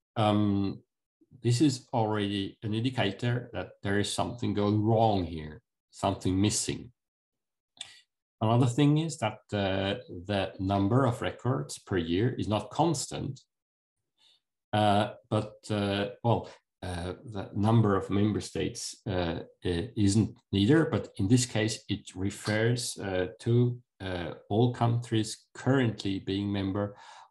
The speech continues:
of the European Union. Uh, so also countries that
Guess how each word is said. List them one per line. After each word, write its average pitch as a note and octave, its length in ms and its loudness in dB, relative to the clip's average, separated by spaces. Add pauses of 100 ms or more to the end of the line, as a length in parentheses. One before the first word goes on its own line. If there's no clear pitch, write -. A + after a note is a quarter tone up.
of G2 240 2
the G2+ 60 0
European F#2+ 440 0
Union. A#2 480 4 (1000)
Uh, G2 220 0
so A2+ 280 2 (100)
also B2 280 0
countries A2 880 -4
that F#2+ 200 -4